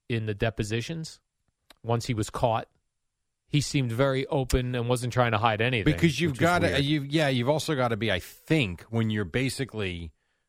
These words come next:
Speaker 2: just ruining people's lives one by one, you've gotta be so cold, I would think so cold-hearted to it.
Speaker 1: Yeah.
Speaker 2: I don't think you even have any feelings.
Speaker 1: Yeah, and they didn't really get,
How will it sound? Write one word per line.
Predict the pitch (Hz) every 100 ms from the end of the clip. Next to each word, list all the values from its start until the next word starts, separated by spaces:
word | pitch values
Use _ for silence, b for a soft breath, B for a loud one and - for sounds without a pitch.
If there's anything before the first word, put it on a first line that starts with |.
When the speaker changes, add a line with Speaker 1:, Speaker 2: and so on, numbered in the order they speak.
| _ _
Speaker 2:
just | 98 113 82
ruining | 101 127 117 104
people's | - 120 95 80
lives | 85 98 73 76 76 - -
one | 92 107
by | 87 85
one, | 90 90 73 73 - b b b
you've | 127 107
gotta | 127 143
be | 131 113
so | - - 127 131 -
cold, | - - 110 143 -
I |
would | 113 110
think | - 151
so | - 127
cold-hearted | 107 - 123 135 95 98 123 143
to | - 101
it. | 82
Speaker 1:
Yeah. | 113 95 87 _ _ _ _
Speaker 2:
I | -
don't | 139 147
think | 156 127
you |
even | 139 110 101
have | 110 113
any | 107
feelings. | 85 - 107 156 110 76 - - _ _ _ _ _ _ -
Speaker 1:
Yeah, | 185
and | 185
they |
didn't | 190 247
really | 196 185 160
get, | 165 151